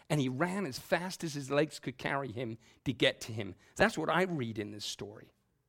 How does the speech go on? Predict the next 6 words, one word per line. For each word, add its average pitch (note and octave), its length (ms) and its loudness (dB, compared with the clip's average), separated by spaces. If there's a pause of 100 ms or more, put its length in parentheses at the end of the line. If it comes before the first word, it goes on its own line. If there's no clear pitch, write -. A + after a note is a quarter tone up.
(1200)
So G#3 120 6
the F3+ 100 2
consequence A3+ 720 0
of D3 180 -2
real G3+ 220 2
compassion, G#2+ 840 -6